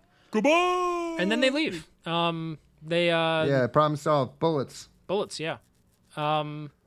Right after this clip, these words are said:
Speaker 3: Duck-billed choke. Hell yeah.
Speaker 1: Episode five. Um, so I forgot to mention the beginning of episode four, they're, like, at a restaurant, and that's, like, where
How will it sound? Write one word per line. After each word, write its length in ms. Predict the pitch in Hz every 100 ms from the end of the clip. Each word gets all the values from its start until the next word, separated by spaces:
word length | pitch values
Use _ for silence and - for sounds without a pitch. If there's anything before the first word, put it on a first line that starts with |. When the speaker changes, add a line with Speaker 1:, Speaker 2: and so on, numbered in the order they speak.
| _
Speaker 3:
Duck-billed 480 | 165 160 - 160 135
choke. 300 | - 143 117
Hell 240 | 160 151
yeah. 320 | 151 139 113 92 _ _ _ _ _ _ - - -
Speaker 1:
Episode 360 | 147 156 190 214
five. 440 | 190 196 - - _ _ _ _ _ _ -
Um, 460 | 160 170 170 165 160
so 480 | - 202 190 180 175 - -
I 80 | 165
forgot 240 | 214 254
to 40 |
mention 380 | 196 196 202 185
the 80 | 165
beginning 300 | 165 190 185
of 80 | 180
episode 260 | 175 175
four, 260 | - 170 170
they're, 120 | 160
like, 180 | 156 156
at 120 | 156
a 40 | 143
restaurant, 480 | 143 - 165 156 156
and 120 | 156
that's, 240 | 156 -
like, 220 | 160 147 139
where 460 | 147 151 147 139